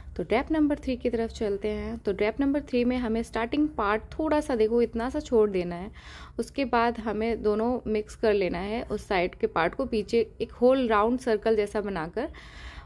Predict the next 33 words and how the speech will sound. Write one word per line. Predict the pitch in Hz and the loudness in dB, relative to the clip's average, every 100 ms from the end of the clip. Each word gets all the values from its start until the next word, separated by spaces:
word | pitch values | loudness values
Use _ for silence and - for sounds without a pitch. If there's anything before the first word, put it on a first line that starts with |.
| - | -8
उसके | 233 - | -4 0
बाद | 220 226 233 | 4 4 4
हमें | 226 214 | 0 0
उसे | 240 | 0
पिन | 226 202 196 | 0 0 0
अप | 214 | -2
कर | - 254 | -2 0
लेना | 254 254 | 2 2
है | 247 254 254 | 0 0 0
सिंपल। | 254 240 240 269 349 - - - - - | 2 0 0 -4 -6 -14 -20 -20 -18 -8
उसके | 226 - 262 | -8 -2 -2
बाद | 190 175 170 - | 2 0 0 0
मैं | 226 277 | 0 0
इसको | 269 - | 0 0
अपने, | 254 233 247 | 0 2 0
अ, | 143 180 190 - - | 0 -2 -4 -8 -2
शोल्डर | 233 202 202 208 | 2 4 4 2
में | 226 | 0
इस | 220 | 0
तरीके | 208 190 - 202 | 0 0 0 -2
से | 247 | -2
पहन | 247 196 196 | -2 -4 -4
लूँगी | 180 156 165 | -4 -2 -2
अंदर | - 190 180 180 | -2 -2 -2 -2
की | 175 | -2
तरफ | 131 180 | -4 -6
से | - 196 | -4 0
डाल | 175 131 | 0 0
के। | 117 175 | -2 -2
और | 180 - 190 | -4 -2 0
देखिए, | 196 196 247 247 | 0 2 2 2
ये | 226 - | -2 -6
जो | 185 208 214 | -4 0 0